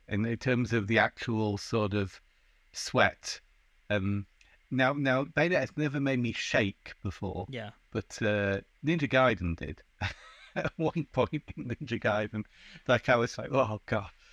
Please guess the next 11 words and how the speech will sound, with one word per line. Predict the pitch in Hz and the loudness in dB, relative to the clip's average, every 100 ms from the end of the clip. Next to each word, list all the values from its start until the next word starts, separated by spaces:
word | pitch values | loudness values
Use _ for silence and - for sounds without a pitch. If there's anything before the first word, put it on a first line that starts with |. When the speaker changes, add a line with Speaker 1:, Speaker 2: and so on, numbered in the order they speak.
| - _ | -20 _
Speaker 1:
it's | 127 113 - | 0 0 0
so, | - 113 104 104 | 2 4 4 2
um, | 98 98 92 _ _ _ - | 0 -4 -14 _ _ _ -6
intense." | 110 95 - 101 90 - - - _ _ _ _ _ _ | -4 -2 0 -2 -2 -12 -16 -18 _ _ _ _ _ _
Uh, | 98 95 98 95 - _ _ _ _ _ _ | -4 -2 -2 -6 -12 _ _ _ _ _ _
yeah, | 117 110 | 0 2
wow. | 107 123 104 | 4 2 2
That, | 104 135 | 0 -2
that | 139 139 - _ _ _ _ _ _ _ _ 151 | 0 0 -4 _ _ _ _ _ _ _ _ -4
really | 160 180 185 165 | 0 0 0 -2
is | 147 143 - | -2 -2 -8